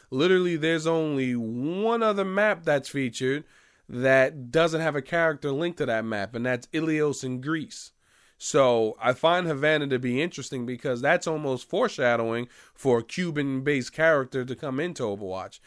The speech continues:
And it wouldn't shock me 'cause, again, Overwatch is really big on diversity and different things like it.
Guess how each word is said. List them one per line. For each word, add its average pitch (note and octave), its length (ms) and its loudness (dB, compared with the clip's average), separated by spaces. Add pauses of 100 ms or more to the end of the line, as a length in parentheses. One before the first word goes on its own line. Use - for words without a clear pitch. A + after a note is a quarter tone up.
(220)
And D#3+ 140 -2
it B3+ 60 2
wouldn't C4+ 240 0
shock C#3+ 300 0
me E3+ 120 -6
'cause, F#3 220 -6
again, F#3 240 -2
Overwatch E3 420 2
is D#3 120 -8
really D3 260 -2
big C3 420 2
on B2+ 160 -2
diversity A#2 720 0
and A2 60 -4
different A#2+ 260 -8
things A#2+ 260 -8
like A2 240 -2
it. A2+ 160 -8